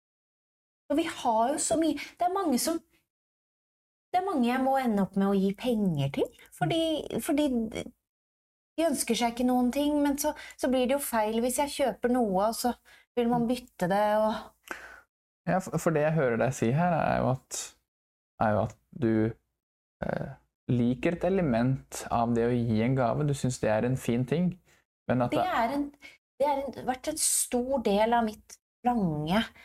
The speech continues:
Speaker 1: syttifem år gamle liv. Eh, og, og det, det, det vil jeg veldig gjerne fortsette med, men det betyr jo ikke at jeg ikke hører det du sier om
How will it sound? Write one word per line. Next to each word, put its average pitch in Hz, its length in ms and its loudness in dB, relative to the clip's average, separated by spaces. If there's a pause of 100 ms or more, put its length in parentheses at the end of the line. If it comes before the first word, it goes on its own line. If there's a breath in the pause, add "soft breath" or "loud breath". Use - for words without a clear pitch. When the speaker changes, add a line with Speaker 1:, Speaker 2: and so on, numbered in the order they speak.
(160 loud breath)
Speaker 1:
syttifem 170 600 -2
år 156 140 -2
gamle 165 320 2
liv. 165 400 0 (800)
Eh, 160 600 -2
og, 214 360 2
og 226 380 2
det, 233 220 4 (1400 loud breath)
det, 247 100 2 (140)
det 240 280 0
vil 190 240 0 (120)
jeg 226 340 0 (840)
veldig 214 320 0
gjerne 208 380 0 (1600)
fortsette 226 680 0
med, 403 220 -2
men 254 200 4
det - 100 2
betyr 247 360 0
jo 165 140 2
ikke 190 180 -2
at 190 80 -6
jeg 302 200 -4
ikke - 300 -8 (100)
hører 226 580 0
det 180 240 -2
du 180 100 -6
sier - 640 -2
om 190 120 2